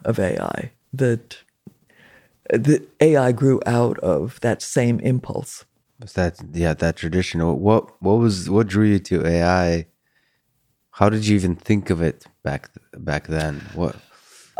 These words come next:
Speaker 2: what was the possibilities, the dreams? What, what was
Speaker 1: Uh,
Speaker 2: interesting to you?
Speaker 1: <laughs> uh, the idea of intelligence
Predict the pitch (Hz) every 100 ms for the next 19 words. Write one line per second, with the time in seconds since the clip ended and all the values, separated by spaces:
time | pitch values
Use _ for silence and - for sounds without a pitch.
0 | - 101 104 98 101 95 85 95 98 92
1 | 87 87 80 90 95 92 82 73 - -
2 | 208 202 110 101 104 104 - - 80 -
3 | 73 76 226 - - 165 - - - -
4 | - - _ _ 196 185 190 - - _
5 | - - - - - 180 190 190 202 202
6 | 196 190 - 151 147 143 - 160 156 151
7 | 165 170 185 175